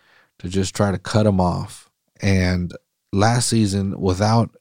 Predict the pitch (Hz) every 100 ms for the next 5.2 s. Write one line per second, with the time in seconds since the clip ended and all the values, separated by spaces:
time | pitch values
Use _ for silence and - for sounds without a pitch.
0 | _ - 104 107 104 - 101 101 90 -
1 | 85 85 98 - _ _ _ _ _ -
2 | 95 117 120 110 110 117 95 98 - -
3 | - 110 - - - - - - - 117
4 | 113 113 104 131 123 - 120 - 202 -
5 | - -